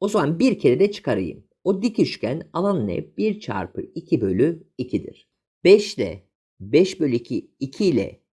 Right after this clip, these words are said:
beş bölü ikiyi toplarsak iki, iki buçuk daha dört buçuk alan yap. E burada ikiler gitti. Eksi bir var.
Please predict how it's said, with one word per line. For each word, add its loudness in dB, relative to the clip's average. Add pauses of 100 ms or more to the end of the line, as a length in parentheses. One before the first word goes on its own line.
(160)
beş 4
bölü 0
ikiyi -4
toplarsak -4
iki, -2
iki -4
buçuk -8
daha -6
dört 2
buçuk -10
alan -2
yap. -10 (180)
E 0
burada 2
ikiler 0
gitti. -4
Eksi -2
bir 6
var. -2